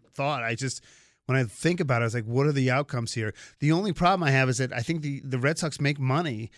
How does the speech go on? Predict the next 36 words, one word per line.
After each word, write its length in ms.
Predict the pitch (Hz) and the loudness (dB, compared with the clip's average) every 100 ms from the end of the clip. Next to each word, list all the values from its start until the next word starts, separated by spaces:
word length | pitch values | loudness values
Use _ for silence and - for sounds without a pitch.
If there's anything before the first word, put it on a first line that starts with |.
| _ - | _ -2
and 100 | 127 | 0
I 60 | 131 | 2
think 180 | 156 147 | 2 0
if 100 | - | 2
they're 140 | 135 | 2
using 760 | 127 131 160 143 143 139 135 - _ _ _ | 2 2 0 2 2 0 -2 -8 _ _ _
the 60 | 117 | -4
profits 460 | 151 147 151 135 - | 2 2 2 -2 -4
to 100 | 120 | -6
fund 340 | - 139 139 | -2 2 2
other 200 | 131 123 | 2 0
stuff, 420 | - 156 170 139 | 0 2 2 2
they 100 | 135 | 0
might 140 | 127 127 | 0 0
wanna 240 | 127 120 | 0 -2
keep 320 | - 151 165 | -2 -4 -2
it 60 | 143 | -2
and 120 | 117 | 0
they 80 | 117 | -2
just 220 | 135 127 | -2 -4
milk 320 | 127 131 131 | 0 2 0
it 100 | 135 | -4
for 200 | 104 123 120 | -4 -4 -2
everything 300 | 120 117 120 | -2 -2 -4
it's 140 | - | -4
worth 220 | 123 123 | -4 -4
and 100 | 113 | -6
not 200 | 113 107 | -6 -8
care 160 | - 127 | -6 -6
about 200 | 110 110 | -6 -6
wins 220 | 113 110 | -6 -6
and 80 | 110 | -8
losses. 300 | 147 165 127 | -6 -6 -8
But 160 | 117 | -8
for 120 | - 117 | -8 -4
me, 400 | 143 175 135 | -2 0 -2